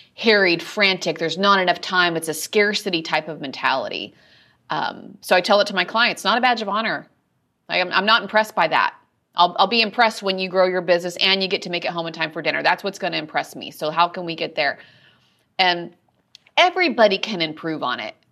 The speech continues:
Um, it was a Darren Hardy, uh, I heard speak. I think it was, I've heard him speak a number of times, but I think the first time was two thousand twelve or thirteen. And there's an audience of, I don't know, a thousand people or so.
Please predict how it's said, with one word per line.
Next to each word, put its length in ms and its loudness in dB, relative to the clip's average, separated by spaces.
Um, 460 -2
it 60 2
was 160 4
a 80 -2
Darren 340 4
Hardy, 720 0
uh, 260 2
I 60 0
heard 320 -2
speak. 520 -6
I 600 -20
think 160 0
it 40 4
was, 140 2
I've 160 2
heard 120 2
him 60 -4
speak 180 -6
a 40 -8
number 220 -2
of 40 -6
times, 280 -2
but 100 4
I 40 0
think 180 -4
the 80 -4
first 240 -8
time 100 -8
was 160 -6
two 140 -8
thousand 360 0
twelve 320 2
or 140 -6
thirteen. 760 -6
And 460 0
there's 240 6
an 180 6
audience 560 4
of, 340 2
I 120 6
don't 80 -4
know, 100 -2
a 40 -8
thousand 420 0
people 320 -8
or 100 -4
so. 480 0